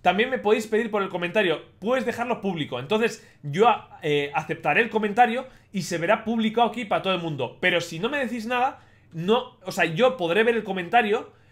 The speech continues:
pero no lo aprobaré para que la gente no pueda acceder a ese link que me mandéis, ¿vale?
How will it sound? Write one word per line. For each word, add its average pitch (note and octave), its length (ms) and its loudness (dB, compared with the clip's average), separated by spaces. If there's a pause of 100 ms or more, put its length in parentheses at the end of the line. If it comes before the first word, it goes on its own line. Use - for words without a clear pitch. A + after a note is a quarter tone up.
(140)
pero F3+ 340 2
no F#3 200 0
lo B3 100 6
aprobaré G#3 440 4
para F#3 220 2
que E3+ 80 -6
la D#3 140 -2
gente G#3 260 -6
no G3 180 -4
pueda G3 180 4
acceder F#3 540 -4
a C#3 160 0
ese D3+ 200 -4
link G3 280 -4
que D3+ 120 -4
me C3+ 100 -8
mandéis, B2+ 400 -8
¿vale? F#3+ 240 0